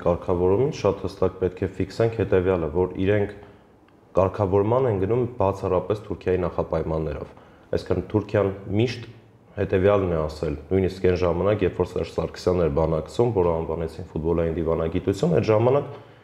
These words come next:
թուրքերը նախապայմաններ առաջ քաշեցին։ Արցախի հարցով, Ցեղասպանության ճանաչման հարցով, այդ իսկ պատճառով Սերժ Սարգսյանը որպես հաղթած ղեկավար կարողացավ մակ-ի գլխավոր ամբիոնից թուրքերին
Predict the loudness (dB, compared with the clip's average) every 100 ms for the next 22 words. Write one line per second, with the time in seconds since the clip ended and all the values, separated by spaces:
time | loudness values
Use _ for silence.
0 | -20 -2 2 4 4 4 2 0 2 2
1 | 2 0 0 2 0 -2 -6 -10 -8 -10
2 | -10 -16 -16 -20 _ -20 -14 -2 -2 0
3 | 0 0 2 0 2 0 0 -2 -2 -2
4 | -2 -2 -4 -4 -4 -4 -2 2 2 2
5 | 0 0 -2 -2 -6 -4 0 2 2 -2
6 | -2 -2 -2 0 0 0 -2 -2 0 0
7 | 0 0 -2 -8 -20 -4 0 0 2 0
8 | 2 0 0 0 0 2 2 2 2 0
9 | 0 0 -2 -4 -6 -6 -2 0 2 2
10 | 2 2 0 0 -6 -12 -20 _ _ _
11 | -2 2 2